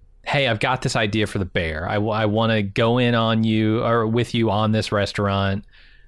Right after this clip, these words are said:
Uh, we can do this thing together. It's gonna be great. I've got the connections and the talent. I, we can make this work." Shows him this beautiful design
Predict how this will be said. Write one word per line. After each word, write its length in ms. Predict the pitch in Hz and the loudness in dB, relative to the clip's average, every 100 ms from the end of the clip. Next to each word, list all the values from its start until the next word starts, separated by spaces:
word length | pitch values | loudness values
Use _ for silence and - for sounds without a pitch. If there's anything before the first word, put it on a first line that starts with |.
| - - | -16 -6
Uh, 280 | 104 98 95 | -2 0 0
we 80 | 104 | -2
can 140 | 117 | -2
do 200 | 98 113 | 0 2
this 180 | 110 107 | 0 0
thing 160 | 113 104 | -2 -2
together. 400 | 101 107 104 98 | 0 0 2 0
It's 120 | - | -2
gonna 180 | - 104 | -2 -2
be 140 | 107 | -4
great. 460 | - 107 101 98 98 | -2 0 0 0 -2
I've 200 | 92 - | -4 -4
got 280 | 107 101 - | -4 -2 -2
the 280 | 101 95 - | 0 -2 -4
connections 560 | - 113 104 - 107 92 | -4 -2 -2 -2 -2 -2
and 80 | |
the 60 | 98 | -4
talent. 560 | - 117 104 104 101 92 | -4 -2 -2 0 -2 -4
I, 100 | 90 - - | -8 -14 -6
we 80 | 110 | -4
can 160 | 101 104 | -2 -2
make 160 | 104 | -2
this 220 | 104 - | -4 -2
work." 400 | 135 113 104 - - - - - - - - - - | 0 0 0 -6 -16 -20 -20 -20 -20 -20 -20 -20 -10
Shows 280 | - 139 127 | -2 2 2
him 80 | 127 | 2
this 120 | 107 | 0
beautiful 340 | - 127 120 117 | -2 -2 0 -2
design 680 | 107 110 104 87 87 90 | 0 0 0 0 -2 -4